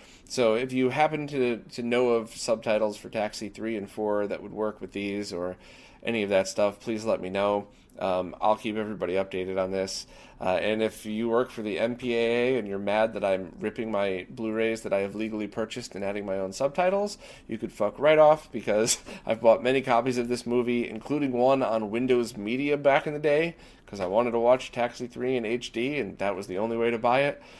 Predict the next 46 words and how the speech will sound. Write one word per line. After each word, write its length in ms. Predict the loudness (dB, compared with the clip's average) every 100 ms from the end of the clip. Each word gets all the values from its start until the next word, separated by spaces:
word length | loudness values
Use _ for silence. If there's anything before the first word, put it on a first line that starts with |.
| -20 -12
So, 360 | -2 2 4
um, 300 | 6 4 0
this 160 | -6 -4
is 120 | -4
the 60 | 0
perfect 380 | 2 2 0 -4
example 480 | 0 2 2 2
of 140 | 2 4
I've 180 | 0 -2
spent 340 | 2 2 2
a 80 | 0
lot 200 | 2 4
of 60 | 4
money 240 | 2 2
on 60 | 0
these 200 | -2 -2
movies 300 | -2 -2 -2
over 220 | -2 -2
the 80 | -2
years, 360 | -2 -2 -4 -8
and 120 | -4
I 80 | -2
don't 200 | -2 -2
really 200 | -4 -4
care 320 | -4 -2 0
if 180 | -2 -4
what 100 | -4
I'm 160 | -4 -4
doing 280 | -2 -2
is 120 | -2 -4
illegal, 640 | -6 -2 -2 0 -2 -2 -8 -20 -14
'cause 140 | -6
I'm 120 | -6
just 200 | -4 0
watching 340 | 2 2 0 -8
the, 100 | -10 -6
the 100 | -4
movie 280 | -4 -2
that 100 | 0
I 60 | 0
purchased 500 | 0 -4 -4 -8 -10
a 60 | -4
whole 260 | 0 2
bunch 240 | 0 -4 -6
of 80 |
times, 480 | -6 -4 -4 -6 -12